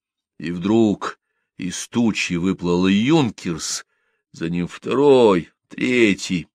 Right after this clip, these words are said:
Саня насчитал двенадцать. Они плыли медленно, гуськом, и походили на огромных брюхатых стрекоз. Головной Юнкерс внезапно, как по желобу, скользнул вниз,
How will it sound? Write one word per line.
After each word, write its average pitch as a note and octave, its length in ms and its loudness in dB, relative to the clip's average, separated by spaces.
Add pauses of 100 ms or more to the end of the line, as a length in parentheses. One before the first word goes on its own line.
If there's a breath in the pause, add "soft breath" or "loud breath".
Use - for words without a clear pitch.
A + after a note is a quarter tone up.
(1200)
Саня F#2+ 460 -2
насчитал F2 440 -4
двенадцать. F2+ 760 -4 (1200)
Они G2 260 0
плыли C#3 360 4
медленно, C3+ 840 2
гуськом, A2 680 -2 (480)
и F#2 120 -10
походили F#2+ 360 -4
на G2+ 160 2
огромных A2+ 540 2
брюхатых G#2 500 -2
стрекоз. - 600 -6 (840)
Головной G#2+ 500 2
Юнкерс B2 720 0
внезапно, A2+ 560 0
как G#2 200 -4
по A#2 140 2
желобу, A2 400 2
скользнул A#2 680 0
вниз, C3 500 0